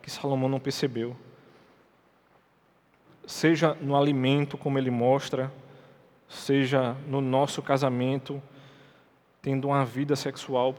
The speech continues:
segundo a Tua vontade, tendo muito prazer nisso, Senhor. Sendo, vivendo de maneira digna e honesta, Tu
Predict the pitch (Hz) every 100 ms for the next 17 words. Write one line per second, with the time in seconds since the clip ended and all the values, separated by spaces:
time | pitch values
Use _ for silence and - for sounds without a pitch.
0 | - - - 160 143 135 175 170 170 147
1 | 139 147 143 143 151 139 156 160 147 151
2 | 196 202 175 151 127 139 165 - - -
3 | - - - 131 147 165 160 - 135 117
4 | 120 - - - - - - _ _ -
5 | 147 151 151 147 143 127 131 - - -
6 | - - 135 135 139 117 156 165 156 151
7 | 147 143 139 123 147 160 147 143 135 123
8 | 131 - 143 147 - - - _ 165